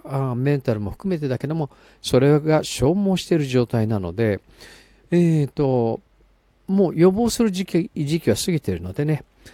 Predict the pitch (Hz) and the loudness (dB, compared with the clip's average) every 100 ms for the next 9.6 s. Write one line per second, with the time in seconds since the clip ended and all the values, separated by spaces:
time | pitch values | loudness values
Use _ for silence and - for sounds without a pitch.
0 | - - _ - 214 185 147 170 160 180 | -20 -20 _ -4 0 2 0 0 0 0
1 | 139 - 143 135 147 156 151 147 151 135 | -2 0 2 2 2 2 2 2 0 -4
2 | - 160 151 - 113 113 113 95 95 123 | -4 -2 -2 -2 -2 0 -4 -4 0 0
3 | 98 87 - - 180 160 113 - - 156 | 0 -6 -12 -8 -4 -2 -2 -4 -4 -4
4 | 185 190 180 - 190 190 _ _ _ - | -2 -2 -2 -4 -4 -4 _ _ _ -6
5 | 170 165 147 123 101 95 - _ _ _ | -2 0 0 -2 -4 -6 -10 _ _ _
6 | _ _ _ _ _ _ _ _ _ _ | _ _ _ _ _ _ _ _ _ _
7 | _ - _ - _ _ _ _ _ - | _ -20 _ -20 _ _ _ _ _ 2
8 | 165 143 - 196 - 214 196 - _ 196 | 4 4 2 -4 4 6 6 2 _ -2
9 | 202 185 170 147 123 107 | 4 4 6 4 2 -2